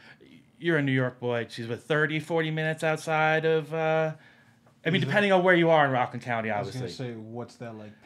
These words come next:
Speaker 1: I, I was in
Speaker 2: Poughkeepsie?
Speaker 1: Pomona. So if you take the, uh, Palisades Parkway, if you go over to George Washington Bridge, and I think it's Route four East, I'm sorry, West, to, like, the Palisades Parkway, if I'm not mistaken,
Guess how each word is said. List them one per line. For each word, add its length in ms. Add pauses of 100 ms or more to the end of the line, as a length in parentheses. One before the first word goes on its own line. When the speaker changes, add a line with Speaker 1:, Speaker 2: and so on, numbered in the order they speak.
(160)
Speaker 1:
I, 80 (160)
I 20
was 120
in 80
Speaker 2:
Poughkeepsie? 40 (140)
Speaker 1:
Pomona. 440 (340)
So 360
if 160
you 100
take 400
the, 280
uh, 100
Palisades 440
Parkway, 360
if 80
you 80
go 120
over 120
to 80
George 240
Washington 380
Bridge, 460 (280)
and 120
I 80
think 240
it's 180
Route 240
four 680 (100)
East, 560 (100)
I'm 80
sorry, 240
West, 420
to, 60
like, 120
the 60
Palisades 500
Parkway, 480 (100)
if 100
I'm 100
not 120
mistaken, 460